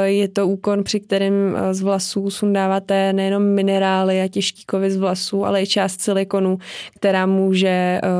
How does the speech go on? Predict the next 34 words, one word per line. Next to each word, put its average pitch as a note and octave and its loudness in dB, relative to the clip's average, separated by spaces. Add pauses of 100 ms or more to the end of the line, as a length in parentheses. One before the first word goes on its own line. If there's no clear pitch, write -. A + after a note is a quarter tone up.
(240)
klamat G3 2
hodně, F3+ 0
ehm, F3+ -2 (400)
před F#3+ -4
tím F#3+ 0
vlastně F#3 0
reálným F#3 0
stavem F#3 0
vlasů. F3+ -2
Takže F3+ 0
po F#3 -4
tom F#3+ -2
čištění F#3+ -2
ty G3 -4
vlasy F#3 -2
můžou G3+ 0
být F#3+ 0
buď G3 0
krásnější, F#3 -2 (380)
anebo A3+ 0
taky A#3+ 0
můžou A3+ 2
být A3 2
horší, F#3+ 0
protože F#3 -2
ono F#3+ 0
to - -2
odhaluje G3 0
opravdu F#3+ -2
ten G#3 0
reálný F#3+ 2
stav - -4
toho G#3 0
vlasu. F#3+ 0